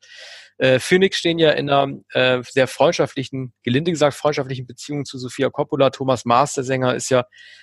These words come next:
verheiratet mit der Regisseurin. Und dieser Film, ähm, wird, halt, eine Sache habe ich vergessen. Äh, ihr wundert euch wahrscheinlich, warum der Ton diesmal wieder so ein bisschen schlechter ist. Wir nehmen diese Folge nochmal per Zoom auf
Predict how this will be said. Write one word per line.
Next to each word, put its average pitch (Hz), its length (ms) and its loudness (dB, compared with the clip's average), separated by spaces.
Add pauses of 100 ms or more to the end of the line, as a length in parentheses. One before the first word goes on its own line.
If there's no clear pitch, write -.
(120)
verheiratet 147 920 2
mit 135 140 -12
der 131 100 -4
Regisseurin. 127 800 -6 (500)
Und 175 320 -2
dieser 170 380 0
Film, 196 540 -2 (460)
ähm, 147 540 0
wird, 147 460 -2 (320)
halt, 135 320 0 (280)
eine 147 180 -2
Sache 147 140 2
habe 139 120 0
ich 131 80 -6
vergessen. 151 600 -2 (800)
Äh, 123 260 2
ihr 123 140 0
wundert 165 180 2
euch 156 160 -4
wahrscheinlich, 143 400 -2
warum 131 220 -4
der 120 120 0
Ton 165 460 -6 (240)
diesmal 127 300 -4
wieder 123 160 0
so - 80 -8
ein 113 80 -6
bisschen 117 220 -10
schlechter 120 380 -2
ist. 127 160 -6
Wir 123 100 -6
nehmen 131 180 -2
diese 147 260 -4
Folge 139 500 2 (460)
nochmal 127 300 0
per 120 180 0
Zoom 135 400 -6
auf 147 600 0